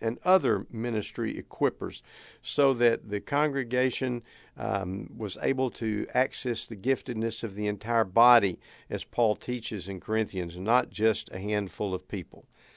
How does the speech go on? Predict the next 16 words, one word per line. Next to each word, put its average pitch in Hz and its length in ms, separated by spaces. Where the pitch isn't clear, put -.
A 120 80
third 160 300
characteristic, - 800
that - 160
the 101 80
church 143 640
is, 127 500
by 110 300
the 101 120
Bible, 123 680
taught 127 380
to 110 100
be 104 200
led 117 760
by 107 480
elders, 98 640